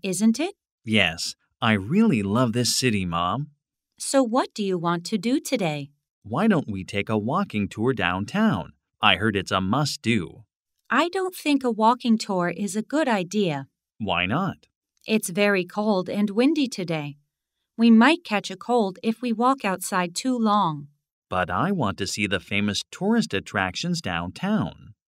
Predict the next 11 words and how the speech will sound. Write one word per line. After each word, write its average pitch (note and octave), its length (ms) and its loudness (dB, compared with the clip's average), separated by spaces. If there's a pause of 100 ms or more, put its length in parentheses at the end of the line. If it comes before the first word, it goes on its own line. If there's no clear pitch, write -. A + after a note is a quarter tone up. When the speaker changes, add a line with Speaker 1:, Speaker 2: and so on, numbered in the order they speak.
(100)
Speaker 1:
Then A3+ 460 2
we A3 140 0
can G3+ 180 -6
take G3+ 220 -6
a F#3 80 -4
bus A#3+ 360 0
tour E3+ 300 -2
instead. F#3 720 -4 (340)
Speaker 2:
A G2 140 -2
bus F2 400 -4
tour? G#3 360 -2